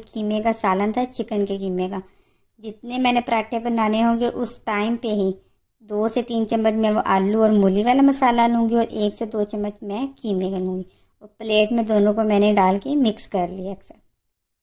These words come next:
और मैं दो तरह से पराठे बनाऊँगी, चकोर वाला भी बनाऊँगी और गोल वाला भी बनाऊँगी।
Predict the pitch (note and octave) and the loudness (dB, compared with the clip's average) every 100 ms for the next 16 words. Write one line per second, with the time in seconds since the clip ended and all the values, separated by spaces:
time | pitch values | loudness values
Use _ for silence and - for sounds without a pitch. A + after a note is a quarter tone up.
0 | _ _ _ _ _ _ _ _ _ - | _ _ _ _ _ _ _ _ _ -10
1 | G#3+ G#3+ G#3+ A3 A3 C4 C4 C#4 C4+ B3 | -4 -2 2 2 2 0 0 -2 0 -2
2 | B3 B3 A#3+ A#3 A3+ A3+ A3+ A3+ - G3 | -2 -6 -2 0 0 0 -2 -6 -2 2
3 | G#3+ A#3+ B3 B3 B3+ B3 A#3 A3+ A3 G#3 | 4 4 4 2 0 0 2 2 2 0
4 | A#3 G#3+ G3+ F#3+ F3+ F3 E3+ E3+ F3+ F#3 | 0 0 2 2 4 2 0 0 -2 -6
5 | G#3 G3 F#3+ | -12 -14 -16